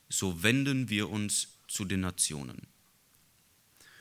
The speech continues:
Paulus, er wendet sich mit dem Evangelium zu den Nationen, weil die Juden es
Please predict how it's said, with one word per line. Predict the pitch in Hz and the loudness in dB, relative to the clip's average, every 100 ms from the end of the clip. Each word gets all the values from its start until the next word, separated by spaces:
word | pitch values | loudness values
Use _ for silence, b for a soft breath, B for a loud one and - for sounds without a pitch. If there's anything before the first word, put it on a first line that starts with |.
| b b b b b b b b _ _ | b b b b b b b b _ _
Paulus, | - 202 240 - | 2 4 6 6
er | 143 | 6
wendet | 139 214 208 | 6 4 6
sich | - 180 170 - - | 6 6 4 0 0
mit | 147 151 | 0 2
dem | 156 | 2
Evangelium | - 127 143 131 131 165 180 180 175 | 0 0 0 2 4 4 4 2 2
zu | - - 185 202 | 4 4 4 4
den | 170 | 4
Nationen, | 147 135 - 143 160 160 156 139 | 4 6 6 6 4 4 2 0
weil | 117 101 120 151 170 | -6 4 8 8 6
die | 151 151 117 | 2 0 0
Juden | 127 139 135 - | 0 2 0 0
es | 123 120 - - - | 0 2 2 -2 -8